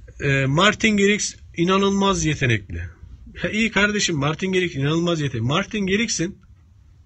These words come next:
YouTube'da Animals'ı nasıl yaptığı part-, yani videosu var. Adam daha ne anlattığını, kompresörü niye koyduğunu,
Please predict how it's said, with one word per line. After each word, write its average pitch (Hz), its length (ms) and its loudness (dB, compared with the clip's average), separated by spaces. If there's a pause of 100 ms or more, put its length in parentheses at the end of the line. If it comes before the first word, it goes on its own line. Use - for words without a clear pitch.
(1300)
YouTube'da 165 680 0 (520)
Animals'ı 185 500 2
nasıl 185 240 0
yaptığı 143 540 0 (2250)
part-, 156 260 -2
yani 135 340 0
videosu 202 380 0
var. 101 180 -2 (480)
Adam 180 360 2
daha 190 320 0 (600)
ne 170 480 4
anlattığını, 185 760 0
kompresörü 175 600 0
niye 170 200 2
koyduğunu, 156 800 0